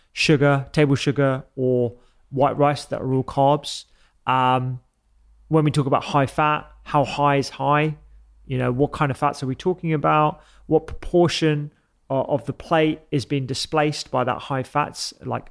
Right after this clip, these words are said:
h-, how many, if we're having high fat, that ultimately means something else needs to be lower. And what is that that's lower? So all these different headlines that I find very, very hard to, de-,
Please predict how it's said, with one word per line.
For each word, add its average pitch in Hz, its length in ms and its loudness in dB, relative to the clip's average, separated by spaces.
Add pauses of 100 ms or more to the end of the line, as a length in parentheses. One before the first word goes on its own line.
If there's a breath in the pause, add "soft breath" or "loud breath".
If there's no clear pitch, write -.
(120)
h-, - 160 -16
how 147 240 -2
many, 139 180 -6
if - 420 -8
we're 160 100 4
having 143 180 0
high 147 220 0
fat, - 360 -4
that 135 180 -2
ultimately 143 440 -4
means 135 400 -6 (440 soft breath)
something 165 320 -2
else 139 240 2
needs 139 140 -4
to - 100 -12
be 120 100 -8
lower. 127 480 2
And 131 140 -2
what 135 120 2
is 113 120 -2
that - 340 -6
that's - 240 -10
lower? 117 300 -4
So 147 340 2 (560 soft breath)
all 214 180 6
these 208 200 0
different 175 340 0
headlines 143 460 0
that 143 100 -2
I 147 120 2
find 156 280 2
very, 147 220 6
very 139 220 4
hard 143 480 2
to, 139 100 -4
de-, 131 140 -2